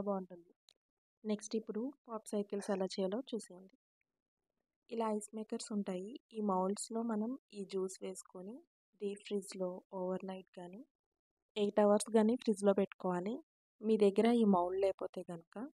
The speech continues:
గ్లాస్లో ఈ జ్యూస్ వేసేసి ఐస్ స్టిక్ ఉంటుంది కదా, అది ప్లేస్ చేసుకొని డీప్ ఫ్రిడ్జ్లో పెట్టుకోవచ్చు. పిల్లలైతే చాలా ఇష్టంగా తింటారు, తప్పకుండా ట్రై చేసి కామెంట్ చేయండి. ఇంకా ఇలాంటి టేస్టీ ట్రీట్స్ కోసం మన ఛానల్ని తప్పకుండా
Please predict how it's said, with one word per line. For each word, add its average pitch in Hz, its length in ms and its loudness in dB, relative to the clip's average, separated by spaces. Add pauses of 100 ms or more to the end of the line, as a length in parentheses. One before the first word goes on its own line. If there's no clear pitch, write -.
(480)
గ్లాస్లో 190 500 2 (480)
ఈ - 20 -4 (100)
జ్యూస్ 180 320 0
వేసేసి 185 440 -2 (340)
ఐస్ 185 180 -4
స్టిక్ 202 280 -4
ఉంటుంది 180 380 -10
కదా, 170 160 -2 (320)
అది 185 200 -4
ప్లేస్ 180 340 -4
చేసుకొని 185 440 -2 (300)
డీప్ 190 180 0
ఫ్రిడ్జ్లో 185 360 2
పెట్టుకోవచ్చు. 170 500 -6 (1200)
పిల్లలైతే 214 500 0 (120)
చాలా 196 320 2
ఇష్టంగా 190 380 -10
తింటారు, 190 380 -8 (220)
తప్పకుండా 190 500 -2
ట్రై 185 140 4 (100)
చేసి 190 240 -8 (120)
కామెంట్ 190 340 -6
చేయండి. 175 280 -16 (580)
ఇంకా 214 360 4
ఇలాంటి 208 280 4 (100)
టేస్టీ 196 380 4
ట్రీట్స్ - 320 2
కోసం 226 240 0 (160)
మన 202 100 -2 (100)
ఛానల్ని 196 440 -2
తప్పకుండా 196 400 -8